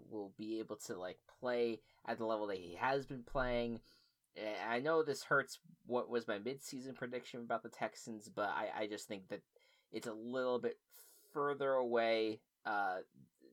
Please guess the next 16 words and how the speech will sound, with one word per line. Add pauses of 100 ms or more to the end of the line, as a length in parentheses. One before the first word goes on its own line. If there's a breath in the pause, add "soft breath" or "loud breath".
(200)
from,
from, (320)
from
here.
I,
I, (360)
I,
I
think
that, (840)
that,
that,
that
prediction
was
made